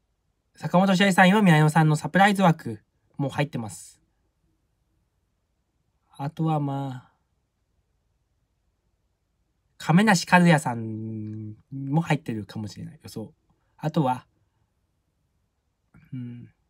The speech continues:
カトゥーン <coughs> と予想した方もおりますね。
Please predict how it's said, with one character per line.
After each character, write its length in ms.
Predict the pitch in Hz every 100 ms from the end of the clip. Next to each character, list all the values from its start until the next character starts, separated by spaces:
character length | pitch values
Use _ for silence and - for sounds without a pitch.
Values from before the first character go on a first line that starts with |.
| _ _ _ _ _ _ _ _ _
カ 160 | - 165
ト 100 | 196
ゥ 60 |
ー 800 | 190 147 120 110 101 _ _ -
ン 40 | 151
<coughs> 40 |
と 80 | 139
予 80 | 120
想 140 | 139
し 40 | -
た 80 |
方 200 | - -
も 140 | 135 117
お 60 |
り 100 | 117
ま 100 | 120
す 80 | 113
ね。 180 | 110